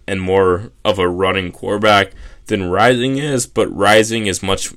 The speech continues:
has much more of that mobile ability that Huntley had. So, I, it's Cam Rising. Like, I fully believe Cam Rising should be the option. He's younger, more athletic,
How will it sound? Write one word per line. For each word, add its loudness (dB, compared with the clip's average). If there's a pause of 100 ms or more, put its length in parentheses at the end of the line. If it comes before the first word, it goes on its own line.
(140)
has -4
much -4
more 2
of -2
that 2
mobile -4
ability -4 (580)
that 0
Huntley -8
had. -4
So, -2 (1400)
I, 4
it's 2
Cam 0
Rising. 0 (100)
Like, -12
I 2
fully -2
believe -2
Cam -6
Rising 0
should -8
be -6
the -4
option. -8 (260)
He's -10
younger, 2
more 0
athletic, -2